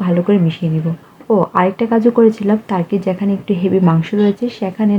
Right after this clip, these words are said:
নাইফ দিয়ে কেটে দিয়েছিলাম, যেন সব ধরনের স্পাইস মাংসের মধ্যে খুব ভালো করে ঢুকে। টার্কিটা ম্যারিনেট করে আমি ফ্রিজে রেখে দিয়েছিলাম ওভারনাইট। এখন পরদিন সকালবেলা বের করে নিয়েছি, আর টার্কিটা ওভেনে দেওয়ার আগে আবারও কিছুটা বাটার খুব ভালো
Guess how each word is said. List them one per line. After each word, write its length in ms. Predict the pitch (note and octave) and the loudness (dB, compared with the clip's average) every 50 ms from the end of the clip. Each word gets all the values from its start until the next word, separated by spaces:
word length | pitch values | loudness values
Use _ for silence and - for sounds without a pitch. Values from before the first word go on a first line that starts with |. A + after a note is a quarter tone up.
| F#3+ F3 | 2 2
নাইফ 160 | E3+ E3 E3 - - | 0 0 -2 -2 -2
দিয়ে 120 | G#3+ A#3+ A3+ - | -4 -4 -2 -4
কেটে 200 | F3+ E3+ - E3 E3 | -4 -4 -4 -4 -4
দিয়েছিলাম, 420 | F3 F3 E3+ - - F#3+ F#3+ A3 A3+ A#3+ | -2 -4 -4 -6 -8 -6 -6 -4 -4 -2
যেন 120 | A3+ G#3+ A3 A#3 A3+ - | -2 0 0 0 0 -2
সব 120 | A3+ G#3 G#3 | -4 -4 0
ধরনের 220 | G#3 G#3+ A3 A3 A3 | 2 2 2 2 0
স্পাইস 320 | - - G#3 G3+ G#3 G#3+ - - | -4 -6 -4 -2 -2 0 0 -2
মাংসের 320 | F#3 F3 E3+ - - G#3+ G#3 G#3 | -2 -2 -2 -4 -4 -2 0 2
মধ্যে 200 | G#3 G3+ A3+ A#3+ A#3 | 2 2 2 0 0
খুব 100 | - B3 G#3 F#3+ | -4 -6 -4 -2
ভালো 160 | F3 E3 E3+ D#3+ - | 0 0 0 0 0
করে 140 | D#3+ D#3+ D#3 E3 | 0 0 0 -2
ঢুকে। 220 | E3 - F3 F3+ A3 - - - - - - - | -4 -4 -4 -4 -4 -6 -8 -14 -20 -10 -4 -2
টার্কিটা 360 | G3 F#3+ F#3+ G#3+ G#3 A#3 A3 G3+ | -2 -2 -2 -4 -2 0 2 4
ম্যারিনেট 300 | F#3 F3+ F#3 G3 G#3 G#3+ - - | 4 4 4 2 2 0 0 0
করে 180 | A3+ G#3 G3 G#3 A#3+ - - | 2 4 6 4 4 4 2
আমি 120 | F3+ F3 F3 E3 | 0 0 -2 -2
ফ্রিজে 260 | - - F3+ E3+ - F3 E3+ | -2 -4 -2 -2 0 0 0
রেখে 180 | D#3+ D#3 - E3 E3+ | -2 -2 -4 -4 -4
দিয়েছিলাম 380 | E3 E3 - - - G3 G3+ - - E3+ | -4 -4 -4 -4 -2 0 0 0 0 -2
ওভারনাইট। 420 | D#3+ - E3+ E3 E3 F3 A3 B3+ - - F#3 | -4 -4 -4 -2 0 2 0 0 0 -2 -6
এখন 160 | E3+ - F#3 F3+ - - | -6 -4 -6 -6 -4 -4
পরদিন 280 | F3+ F3 E3+ - G3+ G3 - | -4 -4 -2 -4 -6 -6 -6
সকালবেলা 400 | G#3 G3+ G#3 G3 G3 G3 G3 G3+ F#3+ - | -6 -4 -2 0 2 2 2 2 0 -2
বের 140 | E3+ E3 E3 D#3+ - | -4 -6 -6 -6 -4
করে 140 | G3 F#3+ F#3+ F#3+ | -2 0 2 4
নিয়েছি, 320 | G3 G3+ G3 - - - G#3+ A3 - - - _ _ - | 4 2 2 0 -2 0 0 0 0 -2 -10 _ _ -8
আর 60 | G3+ - - | -8 -6 -2
টার্কিটা 380 | - F#3+ F3+ - A3 G#3+ A3 A3 - F#3 | -2 -2 0 0 0 2 2 4 4 4
ওভেনে 280 | F3+ D#3+ F#3+ F#3+ G#3 G3+ F#3+ | 2 2 4 4 4 4 4
দেওয়ার 200 | F#3 F3+ F3+ F#3 F#3+ F#3 | 4 2 2 2 2 0
আগে 140 | E3+ F3+ F#3+ - - F3+ | 0 0 -2 -2 -2 -2
আবারও 280 | E3 E3+ E3+ E3+ F3 - | 0 0 0 0 -2 -4
কিছুটা 300 | - F3+ - G3 - F#3 E3+ - | -6 -8 -6 -6 -4 -4 -4 -4
বাটার 340 | - E3 E3 - - F#3 F#3+ G#3+ - | -4 -4 -4 -4 -4 -4 -4 -2 -2
খুব 100 | - G#3 F#3+ - E3+ | -2 -2 -2 -2 -2
ভালো 160 | E3 D#3+ | -2 0